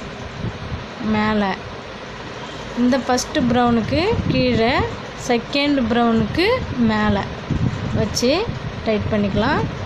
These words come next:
இப்போ இந்த சைடு, லெஃப்ட் ஹேண்ட் சைடு இருக்கிற இந்த ஒயிட்டை அப்படியே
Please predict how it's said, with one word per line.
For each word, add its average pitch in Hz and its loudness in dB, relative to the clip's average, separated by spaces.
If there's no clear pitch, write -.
இப்போ 233 0
இந்த 254 4
சைடு, 247 2
லெஃப்ட் 233 0
ஹேண்ட் 254 2
சைடு 233 2
இருக்கிற 220 2
இந்த 220 2
ஒயிட்டை 214 0
அப்படியே 233 0